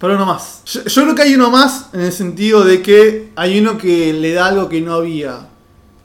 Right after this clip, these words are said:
eh, hasta esa época. No había, no había alguien que haya aportado eso, que es Alex Ross.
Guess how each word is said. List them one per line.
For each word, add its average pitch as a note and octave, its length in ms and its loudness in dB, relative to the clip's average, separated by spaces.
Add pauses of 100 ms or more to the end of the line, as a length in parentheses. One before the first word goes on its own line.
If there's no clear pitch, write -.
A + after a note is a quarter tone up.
eh, - 60 -20 (200)
hasta D3+ 320 -10
esa D#3 220 -8
época. E3 540 -8 (460)
No E3 100 -8
había, E3 340 -4
no D#3+ 80 -4
había E3 320 0
alguien D3+ 260 -6
que D3+ 100 -8
haya D#3+ 180 -8
aportado D#3 440 -4
eso, F#3+ 340 -2
que E3 120 -8
es - 100 -14
Alex D3+ 180 -12
Ross. F3 180 -20